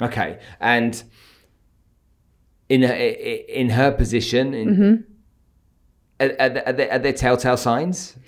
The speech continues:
Speaker 1: or is it actually quite difficult?
Speaker 2: It can be very difficult, but there are, there are some signs, um, which I kind of went through as part, I recapped on some of the training that I'd had. Um, do you want me to give you a few?
Speaker 1: Yeah, yeah, give me an idea, yeah.
Speaker 2: So some of the ones,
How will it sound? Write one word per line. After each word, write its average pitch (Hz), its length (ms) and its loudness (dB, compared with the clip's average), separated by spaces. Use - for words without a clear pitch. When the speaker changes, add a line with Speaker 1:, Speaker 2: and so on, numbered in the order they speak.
Speaker 1:
or 120 140 4
is 123 120 4
it 131 80 6
actually 117 300 0
quite 110 260 -2
difficult? 95 480 -8
Speaker 2:
It - 100 -4
can 311 220 4
be 349 100 4
very 190 240 2
difficult, 185 680 -4
but - 140 0
there 247 240 6
are, 247 420 4
there 233 160 4
are 269 160 4
some 196 220 -2
signs, 190 680 0
um, 214 420 2
which - 380 -2
I 208 180 0
kind 208 220 -2
of 196 100 -2
went 208 240 2
through 202 220 6
as 196 120 2
part, 202 380 4
I 208 80 4
recapped 226 480 0
on 202 100 -6
some 196 140 -6
of 190 60 -6
the 190 60 -4
training 196 380 -4
that - 100 -8
I'd - 120 -4
had. 180 400 -4
Um, 185 280 2
do 185 140 -2
you - 40 2
want 151 60 -2
me 185 80 0
to 220 100 -8
give 190 180 -2
you 175 160 4
a 170 80 4
few? - 180 2
Speaker 1:
Yeah, 160 80 10
yeah, 285 100 10
give 185 140 0
me 165 80 2
an 165 60 2
idea, 170 300 2
yeah. 139 120 0
Speaker 2:
So 262 520 8
some 311 280 6
of 349 140 2
the 277 100 0
ones, 240 480 4